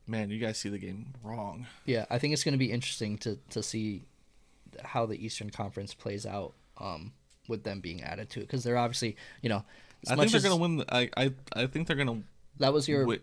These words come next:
Speaker 2: prediction,
Speaker 1: they're gonna,
Speaker 2: right?
Speaker 1: yeah, they're gonna end, um, as first place in, in the East. I think they're gonna be a great team. I think everyone knew that going into this game. I think that's why,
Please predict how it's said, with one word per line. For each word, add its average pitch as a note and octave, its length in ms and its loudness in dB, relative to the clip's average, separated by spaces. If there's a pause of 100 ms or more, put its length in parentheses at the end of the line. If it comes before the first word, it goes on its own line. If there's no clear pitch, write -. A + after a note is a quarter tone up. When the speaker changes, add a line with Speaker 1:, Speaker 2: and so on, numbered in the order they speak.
Speaker 2:
prediction, - 120 -4
Speaker 1:
they're C#3 260 6
gonna, G#2 140 -2
Speaker 2:
right? - 100 -6
Speaker 1:
yeah, B2 160 2
they're A2 120 0
gonna B2+ 160 2
end, B2 400 0 (580)
um, G#2 520 -2
as A2+ 220 0
first - 260 -2
place G#2 280 -4
in, G#2+ 160 -2
in G#2+ 320 -2
the - 200 -6
East. B2 280 -4
I G#2 40 -6
think G#2+ 200 -6
they're G#2+ 80 -4
gonna G#2+ 160 -4
be A2 160 -4
a G#2 60 -2
great G#2 260 -6
team. A#2 340 -2 (400)
I - 20 -6
think A#2 140 2
everyone A#2 340 2
knew A#2+ 120 0
that A2+ 160 0
going A2 200 -2
into G#2+ 140 -4
this G2+ 160 -6
game. A2+ 340 -4
I G#2+ 60 -4
think G#2 180 -8
that's - 280 -8
why, A2 340 -2